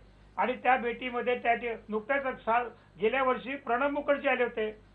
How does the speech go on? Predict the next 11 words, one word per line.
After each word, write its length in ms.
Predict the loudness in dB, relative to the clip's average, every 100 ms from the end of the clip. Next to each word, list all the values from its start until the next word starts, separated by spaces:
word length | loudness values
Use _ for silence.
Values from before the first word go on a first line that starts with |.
| -20 -6
त्याच्या 260 | -4 2 2
अगोदर 240 | 4 2
देखील 320 | 0 -6 -2 0
अनेक 260 | 0 0
पंतप्रधान 500 | -4 -6 -4 -2 -2
येऊन 180 | -4 -4
गेलेत, 260 | -2 -2 0
अनेक 280 | -2 -2 -2
राष्ट्रपती 400 | -2 -2 -6 -4
येऊन 180 | -6 -6
गेलेत. 300 | -4 -2 -4